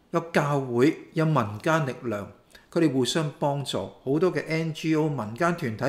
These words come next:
義-，義務消防員、義務救護員，幫好多忙。跟住教會啦，仲有好多嘅力量啦，喺度幫手。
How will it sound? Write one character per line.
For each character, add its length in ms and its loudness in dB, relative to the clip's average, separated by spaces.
義-， 240 0
義 360 0
務 120 2
消 220 2
防 240 0
員、 180 -4
義 200 -2
務 160 0
救 120 2
護 220 -2
員， 160 -8
幫 200 -2
好 280 -6
多 140 2
忙。 180 -6
跟 100 2
住 80 0
教 260 2
會 200 -2
啦， 260 -2
仲 180 -2
有 120 -2
好 80 2
多 160 4
嘅 60 2
力 80 0
量 200 -4
啦， 140 -6
喺 120 0
度 80 -8
幫 180 -6
手。 320 -8